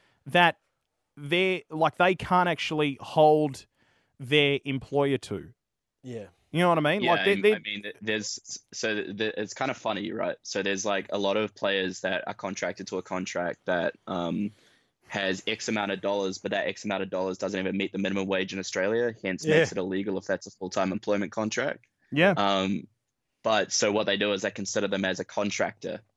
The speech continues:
Speaker 3: right? And that's how they, uh, employ them, I guess you could say, or they employ them as a part-timer. Like, they, they, there's, people get around it, right?
Speaker 1: Hmm.
Speaker 3: But to, to be,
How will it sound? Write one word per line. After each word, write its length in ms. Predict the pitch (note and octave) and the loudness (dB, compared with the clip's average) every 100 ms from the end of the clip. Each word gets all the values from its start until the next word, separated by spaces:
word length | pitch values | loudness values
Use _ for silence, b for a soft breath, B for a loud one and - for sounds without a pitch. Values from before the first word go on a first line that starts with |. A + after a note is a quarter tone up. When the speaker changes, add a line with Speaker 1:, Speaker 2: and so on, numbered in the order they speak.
| - | -8
Speaker 3:
right? 240 | E2+ F2+ - _ _ - | -4 -2 -2 _ _ -4
And 420 | G2+ F#2+ F#2+ G2 F#2+ | -2 0 0 -2 -4
that's 200 | G2+ G2 | -2 -2
how 140 | A2 G2+ | 0 0
they, 280 | F#2+ F#2+ F2+ | 2 2 0
uh, 340 | F#2+ F#2+ F#2+ - _ - | 0 0 -2 -6 _ -4
employ 400 | A2 - A#2 A2 | -4 0 0 2
them, 160 | F#2+ | 0
I 120 | G2 F#2+ | 0 0
guess 260 | F#2+ - | -2 -4
you 60 | G2 | -6
could 140 | F#2+ | -6
say, 300 | - - F2 - _ _ | 0 0 0 -4 _ _
or 140 | G2 G2 | 0 2
they 120 | F#2+ | 2
employ 340 | F#2+ - G2+ | 0 0 0
them 120 | F#2+ F#2+ | 2 0
as 120 | F#2+ | -2
a 60 | F2+ | -4
part-timer. 800 | - G2+ - - G2+ G2 E2+ - | 0 0 0 0 0 0 -4 -6
Like, 140 | G2+ G2 | -2 0
they, 160 | G#2 G2+ | 0 -2
they, 160 | A2 | -2
there's, 260 | G#2 A2 - - _ _ b b | 0 -2 -4 -18 _ _ b b
people 220 | - C#3 | -2 0
get 140 | D3+ D3 | 2 2
around 320 | A2+ G#2+ G2+ | 2 0 0
it, 100 | F#2+ | -2
right? 320 | F#2 F#2 F#2 - - | 0 0 0 -4 -8
Speaker 1:
Hmm. 220 | C#3+ B2+ A2 | -4 -2 0
Speaker 3:
But 320 | G2+ G2 E2+ _ - | 2 2 0 _ -2
to, 340 | A2+ G#2 G2+ - | 2 2 2 -2
to 100 | A#2 | -2
be, 340 | A2 G#2+ G#2 | 2 2 2